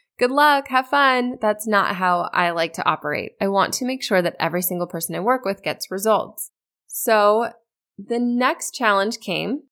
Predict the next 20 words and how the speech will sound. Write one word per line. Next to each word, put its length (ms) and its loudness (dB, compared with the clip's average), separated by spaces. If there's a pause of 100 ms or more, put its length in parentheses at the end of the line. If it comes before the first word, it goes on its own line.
So 160 -2
that 140 4
was 120 0
one 220 0
way 80 0
that 120 0
I 40 -2
operated 480 0
with 160 -6
empathy, 380 -4
and 100 -2
I 280 -6 (120)
adjusted. 640 -4 (600)
But 100 -6
then 120 4
the 80 4
next 280 0
challenge 380 0
came 440 -6 (100)
when 540 -2